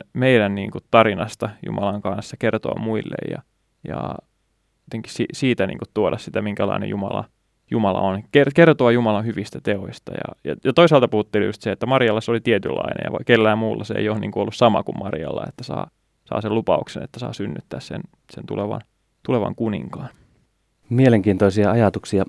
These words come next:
Speaker 2: Jatketaan eteenpäin sitten. Ajatuksia annetaan tulla Jumalan sanasta. Opetat kohta, Vili, seuraavan musiikkikappaleen jälkeen päivän evankeliumitekstistä, Luukkaan evankeliumista ensimmäisestä luvusta,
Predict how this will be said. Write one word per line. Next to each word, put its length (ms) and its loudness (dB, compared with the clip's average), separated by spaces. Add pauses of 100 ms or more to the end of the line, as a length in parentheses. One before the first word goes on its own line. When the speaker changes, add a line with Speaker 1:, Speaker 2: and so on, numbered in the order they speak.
(140)
Speaker 2:
Jatketaan 540 0 (140)
eteenpäin 520 4
sitten. 380 -2 (380)
Ajatuksia 580 2
annetaan 420 -2 (500)
tulla 320 2
Jumalan 420 6
sanasta. 560 2 (260)
Opetat 380 0
kohta, 360 -2
Vili, 280 2 (440)
seuraavan 400 2
musiikkikappaleen 760 -2
jälkeen 640 -2
päivän 300 -2
evankeliumitekstistä, 1160 -2 (760)
Luukkaan 500 0
evankeliumista 640 -4
ensimmäisestä 460 -2
luvusta, 500 -2